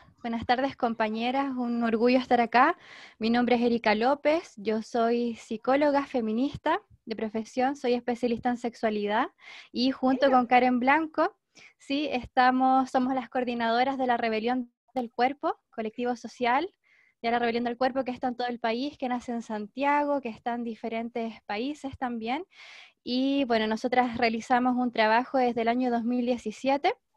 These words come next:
Speaker 1: de educación y concientización, eh, sobre los estereotipos de género y cómo estos inciden en la construcción de la identidad de las mujeres. Y ap-, estamos aportando en los procesos de deconstrucción de todas las mujeres y de toda la sociedad.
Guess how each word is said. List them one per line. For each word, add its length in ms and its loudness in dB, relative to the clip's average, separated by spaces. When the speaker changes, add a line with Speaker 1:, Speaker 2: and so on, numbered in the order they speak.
Speaker 1:
de 240 -2
educación 640 0
y 80 -2
concientización, 920 -4
eh, 220 -2
sobre 260 -2
los 200 2
estereotipos 600 -2
de 100 -4
género 380 0
y 80 0
cómo 320 2
estos 400 0
inciden 400 0
en 100 2
la 120 4
construcción 600 -4
de 120 2
la 60 2
identidad 460 0
de 80 2
las 120 0
mujeres. 680 -4
Y 220 -2
ap-, 160 0
estamos 280 0
aportando 520 0
en 60 -4
los 100 -2
procesos 480 -4
de 80 0
deconstrucción 760 -4
de 140 -2
todas 180 0
las 80 -2
mujeres 640 -2
y 160 -4
de 80 -4
toda 220 -2
la 100 -4
sociedad. 480 -8